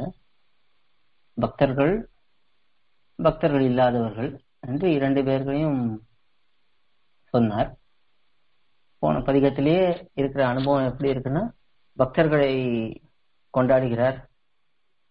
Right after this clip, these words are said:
மற்றவர்களை நிந்திக்கிறார். பெருமாளிடத்துல இத்தனை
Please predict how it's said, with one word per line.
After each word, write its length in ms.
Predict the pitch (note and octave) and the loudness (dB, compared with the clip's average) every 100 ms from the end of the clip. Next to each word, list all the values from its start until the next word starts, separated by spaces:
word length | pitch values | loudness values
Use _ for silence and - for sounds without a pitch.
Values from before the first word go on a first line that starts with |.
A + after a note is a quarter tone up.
| _ _ _ - | _ _ _ -2
மற்றவர்களை 600 | E3 E3 F#3+ E3+ D3 F3 | 0 4 4 4 2 0
நிந்திக்கிறார். 560 | D3+ C#3 C3+ B2+ A2+ A2 | 0 -2 -4 -4 -6 -6
பெருமாளிடத்துல 640 | C3 C3 C3+ B2+ B2 C3+ C3+ | -6 -2 -2 -2 -4 -6 -6
இத்தனை 360 | A#2 A#2 B2 | -6 -8 -8